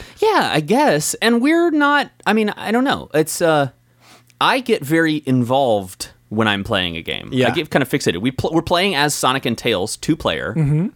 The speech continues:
Speaker 1: I'm Sonic, and
Speaker 2: And I'm
Speaker 1: today,
Speaker 2: Tails.
Speaker 1: Caleb's Tails. Uh, Taleb. And we, uh, <laughs>
Speaker 2: Sonic and Taleb.
Speaker 1: Sonic and Taleb.
Speaker 2: Mm-hmm.
Speaker 1: Um, you know, I don't spend a lot of time thinking linguistically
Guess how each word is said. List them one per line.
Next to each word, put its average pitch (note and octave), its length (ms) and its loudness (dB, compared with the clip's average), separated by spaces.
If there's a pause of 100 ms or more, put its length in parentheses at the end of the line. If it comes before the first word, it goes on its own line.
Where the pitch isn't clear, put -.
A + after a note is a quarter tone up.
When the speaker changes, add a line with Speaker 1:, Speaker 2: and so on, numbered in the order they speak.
(140)
Speaker 1:
I'm B2 120 0
Sonic, G#2 540 -4
and F#2 340 -6 (180)
Speaker 2:
And D#3 100 -2
I'm D3 100 0
Speaker 1:
today, A2 300 0
Speaker 2:
Tails. - 400 -14
Speaker 1:
Caleb's G2+ 260 0
Tails. F2 400 -4 (460)
Uh, F2 380 2
Taleb. F2 300 -4 (300)
And C#3 380 0
we, B2+ 480 2
uh, A#2+ 200 2
<laughs> - 600 -2
Speaker 2:
Sonic D#3 360 0
and D#3+ 80 0
Taleb. D#3+ 180 2
Speaker 1:
Sonic B2+ 240 0
and A#2 120 0
Taleb. F#2 320 -2 (140)
Speaker 2:
Mm-hmm. D3+ 260 -4
Speaker 1:
Um, D3+ 500 2 (280)
you E3+ 100 2
know, A3+ 220 0
I F3 80 2
don't A#3 120 -2
spend G#3+ 200 -2
a G3 40 -2
lot F#3 120 2
of - 80 -8
time D#3 400 0
thinking D#3 580 -2
linguistically A2+ 960 -2